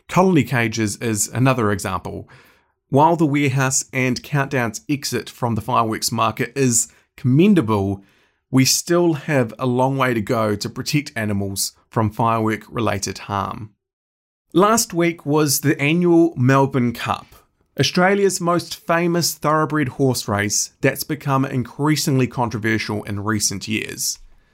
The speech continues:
The ill treatment of horses in the Australian racing industry only made the calls for a ban even louder across the ditch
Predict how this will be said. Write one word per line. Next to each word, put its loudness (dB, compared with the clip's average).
The -2
ill 4
treatment 0
of 2
horses -2
in 0
the 0
Australian 0
racing 0
industry -4
only 4
made 0
the -4
calls -2
for 0
a 2
ban -2
even -2
louder 0
across -8
the -6
ditch -10